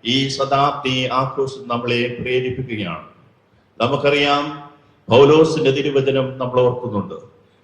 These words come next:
ബലഹീനമായ നാമാകുന്ന പാത്രങ്ങളിലാണ്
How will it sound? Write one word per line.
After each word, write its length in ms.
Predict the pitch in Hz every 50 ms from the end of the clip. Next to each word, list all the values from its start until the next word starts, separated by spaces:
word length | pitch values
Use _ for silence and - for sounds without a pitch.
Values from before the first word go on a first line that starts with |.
| _ _
ബലഹീനമായ 920 | 90 110 131 156 185 190 202 220 226 226 226 214 190 185 180 180 170 165 160 160 156 147 139 135
നാമാകുന്ന 720 | 135 139 143 160 170 170 165 165 160 160 156 156 139 143
പാത്രങ്ങളിലാണ് 960 | 135 - 139 135 143 - 151 143 139 135 131 127 127 127 127 123 123 123 117